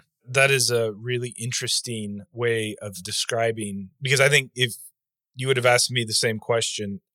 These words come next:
I would have given you a very similar answer with the same sorts of categories generationally for completely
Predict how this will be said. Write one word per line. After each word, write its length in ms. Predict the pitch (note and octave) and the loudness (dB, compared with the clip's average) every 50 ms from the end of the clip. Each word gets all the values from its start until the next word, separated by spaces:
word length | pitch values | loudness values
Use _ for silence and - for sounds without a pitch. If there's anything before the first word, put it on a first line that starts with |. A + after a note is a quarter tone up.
| _ | _
I 160 | - B2 B2+ B2+ | 2 4 4 4
would 180 | C3+ C#3 C3+ | 4 2 2
have 260 | B2+ A#2 G2+ G2 G2 | 2 2 0 -6 -4
given 380 | G2 B2+ B2 A#2 A2+ B2 A#2+ A#2 | 0 2 2 2 2 -2 -2 -2
you 400 | A2 G#2+ G#2+ G#2 G#2 G#2 G#2 - - _ - | -4 -4 -4 -4 -4 -6 -8 -10 -12 _ 0
a 180 | C3+ B2+ A#2+ A2 G2+ G2 G2 | 0 0 0 -2 -4 0 4
very 300 | B2 B2 B2+ B2+ B2 A#2 | 6 6 6 4 0 0
similar 840 | G#2+ - - - - - C#3 C3 C3 C3 C3 C3 C3 C3 C3 B2 - A2 | 0 2 2 2 4 2 2 0 0 0 0 0 0 0 0 -2 -4 -6
answer 540 | A2+ A#2 B2 - - - E3 E3+ F#3 G3+ G#3+ _ _ _ _ _ _ _ _ _ _ _ _ _ _ _ _ _ _ | -6 -6 -4 -2 -2 -2 -2 -4 -6 -10 -14 _ _ _ _ _ _ _ _ _ _ _ _ _ _ _ _ _ _
with 360 | B2 C3 C3+ C3+ - - - _ _ | 2 2 2 2 2 -2 -10 _ _
the 160 | C3+ B2+ C3 C3 | -4 -2 2 2
same 540 | - - - D3 C#3 C#3 C#3 C3+ C3 C3+ | 4 6 6 6 6 6 6 4 4 2
sorts 420 | C3 - - D3 C3 C3 C3 - - | 0 2 4 2 2 2 0 0 2
of 300 | B2 A#2 A2+ A2+ G#2+ G#2+ G#2+ - - _ | 4 4 4 4 0 -4 -12 -16 -12 _
categories 920 | - - - D#3+ D3+ D#3 C#3 B2 A2+ G#2+ G2+ F#2+ F#2+ G#2+ B2+ C3+ - - - - | -6 0 2 2 4 4 2 2 2 -2 -2 -2 -4 -6 -6 -6 -6 -8 -8 -4
generationally 920 | A#2 C3 A#2 A2 G#2+ A#2 C#3+ D3+ C#3+ - - A2+ G2+ F#2 F2 F2+ F#2 F#2+ - _ _ _ _ _ _ _ _ _ _ | -2 -2 -2 0 0 0 2 2 2 0 -2 -4 -8 -8 -10 -10 -12 -16 -18 _ _ _ _ _ _ _ _ _ _
for 380 | - - - D3+ D3 C#3 B2+ B2+ | -16 -8 -2 0 2 2 2 0
completely 1200 | - - - D3+ C#3+ B2+ - - - C#3+ C3+ C#3+ D3 D#3+ - - D3 D3+ D3 C#3+ C#3 C#3 C3+ | -6 -8 -8 -8 -8 -8 -8 -10 -8 -8 -6 -2 -2 -2 -2 -4 -6 -6 -4 -4 -4 -6 -8